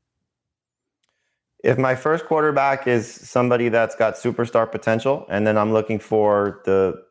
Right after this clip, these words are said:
the, the second one, would, I would prefer Cam Newton. Uh, but I'm gonna take a third quarterback, and in some cases, if I know there's a chance that the guy I take is gonna lose his job, like in Cam Newton's case, I'll probably take four and try and get Mac Jones also.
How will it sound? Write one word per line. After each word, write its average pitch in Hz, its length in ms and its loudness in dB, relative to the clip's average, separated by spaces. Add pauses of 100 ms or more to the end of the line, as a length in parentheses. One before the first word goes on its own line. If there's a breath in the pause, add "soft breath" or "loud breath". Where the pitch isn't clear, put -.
(160)
the, 87 300 -4
the 90 100 -2
second 107 380 -2
one, 104 440 0 (200)
would, 90 300 -6
I 101 80 2
would 110 160 0
prefer 104 260 -2
Cam 98 260 -2
Newton. 104 340 0 (640)
Uh, 95 440 2 (500)
but 104 300 0 (280)
I'm 107 200 0
gonna 107 160 2
take 110 200 0
a 92 60 -2
third 147 240 -2
quarterback, 101 440 0
and 104 80 -2
in 104 60 -2
some 117 180 -2
cases, 110 360 -2
if 101 140 -2
I 101 80 2
know 104 140 2
there's 98 160 2
a 90 60 -4
chance 104 260 -2
that 98 180 0
the 98 100 2
guy 98 240 2
I 92 40 -2
take 98 180 0
is 90 60 -4
gonna 92 140 -2
lose 92 160 2
his 82 100 -2
job, 104 280 0
like 90 160 0
in 82 80 -8
Cam 92 220 0
Newton's 113 180 0
case, 87 220 0
I'll 87 80 2
probably 92 240 -2
take 87 180 -2
four 107 160 2
and 92 100 -4
try 87 100 0
and 82 60 -2
get 82 120 0
Mac 80 200 -4
Jones 78 180 -2
also. 95 300 -2